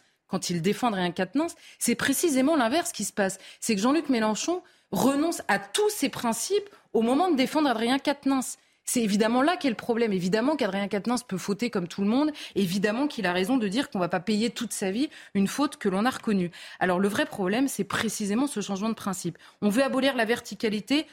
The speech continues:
sauf quand Jean-Luc Mélenchon et la République lui-même. On veut défendre l'idée d'un continuum de violence à stopper.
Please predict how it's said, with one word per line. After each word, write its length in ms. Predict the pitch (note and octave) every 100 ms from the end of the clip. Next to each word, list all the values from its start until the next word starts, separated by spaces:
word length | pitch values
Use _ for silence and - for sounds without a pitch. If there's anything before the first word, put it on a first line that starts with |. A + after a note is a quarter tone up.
| _
sauf 220 | - C4+
quand 140 | - G3
Jean-Luc 260 | G3+ G#3
Mélenchon 340 | G#3+ G3 F#3+ B3+
et 60 |
la 80 | G#3
République 460 | F#3 E3+ F#3+ A#3+ -
lui-même. 380 | G#3 F#3+ E3+ D#3+ - - -
On 80 |
veut 180 | G#3+ B3+
défendre 380 | G#3+ B3+ D4 C4+
l'idée 220 | B3 C#4
d'un 120 | A#3+
continuum 540 | G3+ C4 - B3+ B3+ A#3+
de 80 | G3
violence 400 | F3+ A3+ A#3+ G#3+
à 80 |
stopper. 500 | F3+ - A3 - D4